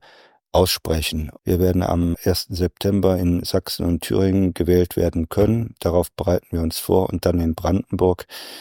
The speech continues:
Und das sind für mich insoweit wichtige Wahlen, als dass ich mir dann Rückenwind verspreche für die Bundestagswahl im nächsten Jahr. Und das ist für uns entscheidend.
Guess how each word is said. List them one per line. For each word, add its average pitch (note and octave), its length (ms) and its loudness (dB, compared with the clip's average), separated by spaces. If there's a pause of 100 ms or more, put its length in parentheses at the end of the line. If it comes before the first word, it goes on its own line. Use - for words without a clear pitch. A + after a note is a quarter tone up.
(140)
Und - 280 -2
das F#2 140 0
sind F#2 180 -2
für D#2+ 100 -4
mich E2+ 320 0
insoweit F#2 460 2
wichtige F2+ 420 -2
Wahlen, F2 320 2
als E2 180 -6
dass F2+ 140 0
ich E2+ 140 -2
mir F2 120 0
dann E2+ 200 0
Rückenwind F#2 560 -2
verspreche F2 640 -2 (320)
für - 160 -2
die F2+ 80 2
Bundestagswahl E2 800 0
im E2 140 -2
nächsten E2 380 -6
Jahr. E2+ 200 -2
Und E2 140 -4
das E2 160 -4
ist - 240 -12
für - 80 -10
uns - 220 -8
entscheidend. D#2+ 680 -6